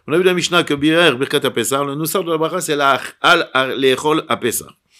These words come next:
Maintenant, comme ça, il dit Rashbam, le Rashi, et donc, enfin, le Rambam lui dit comme quoi le Nusar Bracha, le fait de la Bracha, c'est Al Achilat Pesach. Et bien que lorsqu'on a quelque chose qui peut pas être fait par un Shaliach, comme ici,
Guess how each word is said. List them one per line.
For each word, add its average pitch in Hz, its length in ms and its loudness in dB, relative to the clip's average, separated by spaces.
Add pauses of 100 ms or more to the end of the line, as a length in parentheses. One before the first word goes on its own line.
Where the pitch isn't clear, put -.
(500)
Maintenant, 165 560 2
comme 123 140 -8
ça, 151 100 0
il 143 80 -2
dit 123 140 0
Rashbam, 104 400 2 (300)
le 123 100 4
Rashi, 175 880 2
et 123 80 2
donc, 131 160 -6
enfin, 156 160 2
le 127 100 2
Rambam 156 400 2
lui 147 100 -2
dit 147 120 -4
comme 127 160 -12
quoi 147 140 2
le 131 100 -2
Nusar 131 260 -6
Bracha, 131 300 0 (240)
le 110 80 -10
fait 147 160 -8
de 131 120 -4
la 117 140 -2
Bracha, 117 160 -8
c'est 107 300 -8
Al 131 160 4
Achilat 101 400 -4
Pesach. 92 380 -8 (360)
Et 139 140 2
bien 190 680 0
que 131 420 0
lorsqu'on 143 440 -4
a 123 80 -8
quelque 123 140 -10
chose 127 180 -8
qui 131 80 -16
peut 123 180 -10
pas 117 160 -2
être 127 120 -6
fait 135 160 -6
par 123 180 -6
un 131 160 -6
Shaliach, 131 460 -2
comme 107 160 -6
ici, 131 340 -8